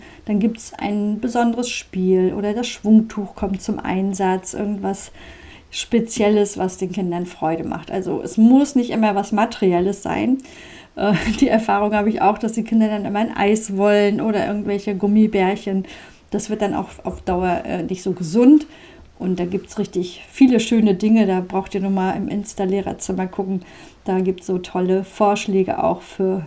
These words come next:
kleine, besondere Spiele. Und meist hat ja jede Klasse auch so ein Lieblingsspiel. In meiner jetzigen Klasse spielen die Kinder gerne das Glücksrad.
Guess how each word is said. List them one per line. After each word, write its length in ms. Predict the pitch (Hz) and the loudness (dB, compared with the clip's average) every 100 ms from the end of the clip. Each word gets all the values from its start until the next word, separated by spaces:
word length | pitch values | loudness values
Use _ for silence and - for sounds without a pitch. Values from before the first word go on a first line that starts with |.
| - | -12
kleine, 540 | - - 180 190 190 196 - | -12 -4 -2 -2 -2 -6 -4
besondere 440 | 208 190 190 185 | -2 0 0 0
Spiele. 600 | 185 - 190 185 185 175 - _ - - - | -4 -6 -4 -2 -2 -4 -10 _ -20 -20 -2
Und 120 | 214 | 2
meist 300 | 202 233 240 | 4 4 2
hat 140 | 240 220 | -2 0
ja 60 | |
jede 260 | 208 202 220 | 0 2 0
Klasse 340 | - 208 - | -2 -4 -2
auch 120 | - | -4
so 100 | - | -2
ein 260 | - 202 196 - - - | -2 -2 -4 -8 -20 2
Lieblingsspiel. 880 | 233 269 226 196 - - 180 180 190 - _ _ _ _ - - _ _ | 4 6 4 2 -2 -6 -4 -4 -6 -10 _ _ _ _ -20 -20 _ _
In 200 | - 208 | -6 -2
meiner 220 | 202 208 202 | -2 0 0
jetzigen 440 | 214 240 277 220 | 0 0 0 0
Klasse 520 | 214 220 208 202 190 190 | 0 -2 0 -2 -2 -8
spielen 380 | - - 208 202 | -10 -2 0 -2
die 60 | |
Kinder 320 | 202 208 190 | -4 -4 -4
gerne 300 | 185 185 185 | -2 -4 -4
das 200 | 180 185 | -6 -10
Glücksrad. 720 | - 269 269 - - 208 214 | -4 -4 -4 -10 -4 -2 -4